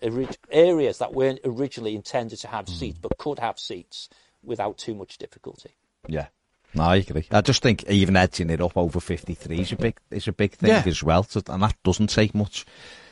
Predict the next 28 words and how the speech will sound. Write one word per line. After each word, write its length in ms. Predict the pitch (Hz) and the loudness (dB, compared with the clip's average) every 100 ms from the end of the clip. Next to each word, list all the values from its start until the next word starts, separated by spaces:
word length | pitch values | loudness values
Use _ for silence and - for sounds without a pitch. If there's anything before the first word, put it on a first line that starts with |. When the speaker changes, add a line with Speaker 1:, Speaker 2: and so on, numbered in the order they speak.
| _ - | _ -2
Speaker 3:
Just, 180 | 98 - | -2 -4
uh, 60 | - - _ | -8 -8 _
but 120 | - 101 | 4 6
yeah, 280 | 101 110 113 | 6 4 4
the, 120 | - 113 | 4 6
the 140 | 117 | 6
reality 460 | 101 107 110 117 127 | 6 6 6 6 4
is 60 | |
we 60 | 82 | 4
don't, 240 | 87 71 | 0 0
I 140 | 64 80 _ | -2 -8 _
don't 160 | - 69 | -10 -10
know 160 | 69 71 | -8 -8
about 320 | 76 82 - | -6 -8 -10
this, 160 | 87 | -14
the 100 | - | -8
waiting 320 | 76 78 71 85 | -6 -6 -8 -10
list. 160 | 80 | -4
Speaker 2:
But 60 | - | -2
Speaker 3:
I 20 | |
Speaker 2:
the 40 | - | -2
Speaker 3:
don't 140 | - - | -4 -12
know 60 | |
what, 140 | 139 127 | -12 0
Speaker 2:
No, 180 | 139 113 | 4 6
I 60 | |
think 160 | 123 | 4
Speaker 3:
how 60 | 180 | 0